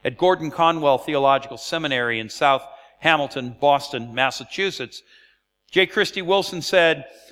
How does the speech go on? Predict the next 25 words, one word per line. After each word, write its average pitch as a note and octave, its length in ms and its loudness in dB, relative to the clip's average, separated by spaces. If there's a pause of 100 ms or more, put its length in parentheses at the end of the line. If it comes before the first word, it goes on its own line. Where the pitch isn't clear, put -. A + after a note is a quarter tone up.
(260)
"My E3+ 140 6
wife G3 300 2
and F#3+ 100 0
I E3+ 120 4
served G3+ 440 0
in D#3+ 80 0
Afghanistan D3+ 840 0
for C#3 120 -8
forty G3+ 420 0
years," D#3 480 0
and - 260 -20
he C#3+ 80 -2
said, D#3+ 180 -2
"I E3 140 4
could F3+ 180 -12
count F#3+ 260 2
on D#3 120 0
one E3 180 0
hand D#3+ 440 -2
the C3 80 -6
number B2+ 240 -4
of A#2 100 -8
converts C3 480 -4
we A2+ 80 -10
baptized, G2+ 680 -4